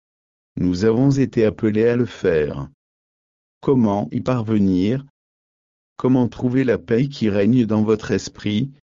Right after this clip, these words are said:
Comment y parvenir ?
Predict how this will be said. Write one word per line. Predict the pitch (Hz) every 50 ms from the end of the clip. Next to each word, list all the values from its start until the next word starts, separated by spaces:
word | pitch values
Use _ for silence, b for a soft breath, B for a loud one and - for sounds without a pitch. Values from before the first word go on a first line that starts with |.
| _ _ _ _ _ _ _ _ _ _ _ _ _ _ _ _
Comment | - 147 139 127 110 101 101 104 110 -
y | - 117
parvenir ? | - 127 127 120 107 110 110 104 98 95 92 90 95 107 131 139 143